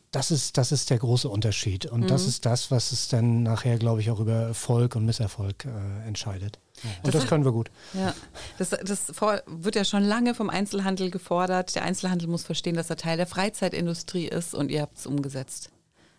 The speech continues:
Speaker 1: Genau, ja.
Speaker 3: Wie lang bist du schon in Hamburg jetzt?
Speaker 1: In Hamburg selbst bin ich jetzt, äh, seit über zehn Jahren.
Speaker 3: Und siehst du
Speaker 1: Mhm.
Speaker 3: da, dass sich da auch, wenn du gerne in der Innenstadt bist, so andere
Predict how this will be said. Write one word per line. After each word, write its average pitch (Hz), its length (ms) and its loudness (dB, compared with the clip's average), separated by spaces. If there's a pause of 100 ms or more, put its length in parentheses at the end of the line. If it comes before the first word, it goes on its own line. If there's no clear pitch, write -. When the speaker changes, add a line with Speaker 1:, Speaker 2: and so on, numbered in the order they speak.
(300)
Speaker 1:
Genau, 95 260 -2 (460)
ja. 104 180 -4 (720)
Speaker 3:
Wie 120 100 -2
lang 120 200 2
bist 135 180 -2
du 170 60 0
schon 170 180 0
in 165 160 0
Hamburg 175 420 0
jetzt? - 480 -8 (640)
Speaker 1:
In 113 140 4
Hamburg 170 240 4
selbst 143 360 2
bin 160 120 0
ich 147 100 2
jetzt, - 380 0
äh, 139 200 0
seit 123 540 -4
über 147 180 -2
zehn 127 220 2
Jahren. 87 320 -2 (600)
Speaker 3:
Und 127 180 0
siehst 123 300 -4
du 104 60 0
Speaker 1:
Mhm. - 20 2
Speaker 3:
da, 120 360 2 (680)
dass 117 240 -10
sich 123 100 -6
da 113 160 -4
auch, 120 300 -6
wenn 113 100 -2
du 113 80 -2
gerne 113 240 0
in 117 80 -2
der 117 80 -4
Innenstadt 123 400 -2
bist, - 380 -4
so 120 240 -6
andere 135 640 -2